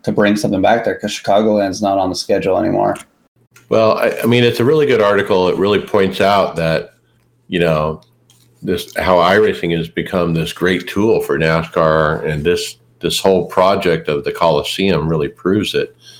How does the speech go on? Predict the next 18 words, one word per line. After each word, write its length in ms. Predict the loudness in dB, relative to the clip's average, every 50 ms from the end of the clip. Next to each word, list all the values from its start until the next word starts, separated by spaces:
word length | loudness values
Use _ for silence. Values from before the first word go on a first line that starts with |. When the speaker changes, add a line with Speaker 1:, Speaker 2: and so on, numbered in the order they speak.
| _ _ _ _ _ _
Speaker 2:
proves 320 | 0 2 2 2 4 2 2
it 120 | 2 4
out, 360 | 4 4 4 2 0 -2 -4
you 120 | -4 -4 -2
know, 280 | -2 0 0 0 0
and, 240 | 0 -2 -2 -4 -2
uh, 340 | -2 0 0 0 -2 -2 -2 -2
you 120 | 0 0
know, 100 | 2 2
what, 300 | 2 2 0 0 -4 -4
what 240 | -2 0 0 0 0
can 120 | 0 0 0
they 120 | 0 2
do 180 | 2 2 2 2
next, 560 | 2 2 2 2 0 -2 -4 -8 -8 -6 -4
you 120 | -4 -2
know? 280 | 0 0 0 0 0 0
Uh, 340 | 0 0 0 -2 -2 -6